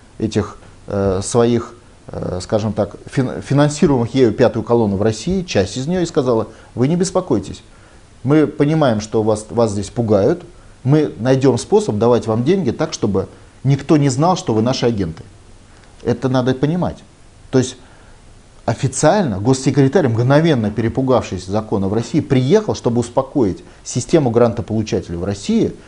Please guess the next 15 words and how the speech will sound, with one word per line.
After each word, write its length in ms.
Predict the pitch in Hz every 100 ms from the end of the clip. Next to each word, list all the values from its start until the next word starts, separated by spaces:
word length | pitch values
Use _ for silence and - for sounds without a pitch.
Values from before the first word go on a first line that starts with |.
| -
что 160 | - -
они 140 | 127
будут 260 | 143 151 -
продолжать 460 | 139 139 156 135 -
получать 340 | 110 107 98
деньги, 220 | 117 160
ну, 240 | 107 107 101
я 120 | 101
так 120 | 98
понимаю, 220 | - 95
наличкой 400 | 104 113 98 -
теперь 260 | 117 - 143
будут 300 | 135 135 131
возить, 280 | 123 117 117
чемоданами, 640 | - 95 92 95 120 160